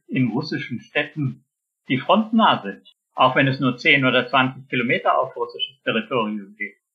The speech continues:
dann würde ich damit rechnen, dass Putin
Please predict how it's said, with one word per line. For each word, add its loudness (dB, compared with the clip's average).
dann 4
würde 4
ich -2
damit 0
rechnen, -2
dass -8
Putin -10